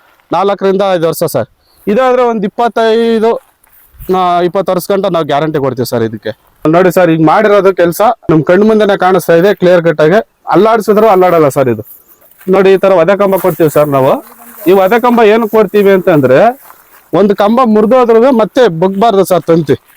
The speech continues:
ಯಾಕಂದ್ರೆ ಇದು ಫುಲ್ ಸಪೋರ್ಟ್ ಇರುತ್ತೆ ಆ ಕಡೆ ಈ ಕಡೆ ಎರಡು ಕಡೆನೂ. ಈ ಸಪೋರ್ಟ್ ಇಂದ ಏನ್ ಮಾಡ್ತದೆ ಅಂದ್ರೆ ಲೂಸ್ ಬರಲ್ಲ ಯಾವ್ದೇ ರೀತಿ. ಸರ್ ಏಳು ಅಡಿ ಕಂಬ ಬರುತ್ತೆ, ಏಳು ಅಡಿ ಕಂಬಕ್ಕೆ ಆರು ಲೈನ್ ತಂತಿ ಹಾಕೊಡ್ತೀವಿ ಸರ್. ಆರು ಲೈನ್ ತಂತಿ ಅಂದ್ರೆ ಭೂಮಿಯಿಂದ ನಾಲ್ಕು ಇಂಚ್ ಮೇಲ್ಗಡೆ ತಗೋತೀವಿ ಸರ್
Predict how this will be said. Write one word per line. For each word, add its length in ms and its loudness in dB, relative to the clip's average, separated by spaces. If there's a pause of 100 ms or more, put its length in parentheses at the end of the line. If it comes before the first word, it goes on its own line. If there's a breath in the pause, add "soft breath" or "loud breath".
(140 soft breath)
ಯಾಕಂದ್ರೆ 380 2
ಇದು 100 0
ಫುಲ್ 280 0
ಸಪೋರ್ಟ್ 320 0
ಇರುತ್ತೆ 240 0
ಆ 120 0
ಕಡೆ 300 2
ಈ 20 0
ಕಡೆ 220 0
ಎರಡು 200 2
ಕಡೆನೂ. 360 -2 (280)
ಈ 60 2
ಸಪೋರ್ಟ್ 400 0
ಇಂದ 140 0
ಏನ್ 240 2
ಮಾಡ್ತದೆ 340 2
ಅಂದ್ರೆ 180 0 (240)
ಲೂಸ್ 260 2
ಬರಲ್ಲ 300 0 (400)
ಯಾವ್ದೇ 300 2
ರೀತಿ. 460 -4 (180)
ಸರ್ 180 -2
ಏಳು 280 2
ಅಡಿ 160 0
ಕಂಬ 240 0
ಬರುತ್ತೆ, 540 -2 (560)
ಏಳು 280 4
ಅಡಿ 200 2
ಕಂಬಕ್ಕೆ 420 -2
ಆರು 400 0
ಲೈನ್ 160 0
ತಂತಿ 280 0
ಹಾಕೊಡ್ತೀವಿ 380 -2
ಸರ್. 160 0
ಆರು 220 0
ಲೈನ್ 200 2
ತಂತಿ 240 0
ಅಂದ್ರೆ 180 2
ಭೂಮಿಯಿಂದ 500 2
ನಾಲ್ಕು 460 2
ಇಂಚ್ 180 -2
ಮೇಲ್ಗಡೆ 320 2
ತಗೋತೀವಿ 380 0
ಸರ್ 100 -2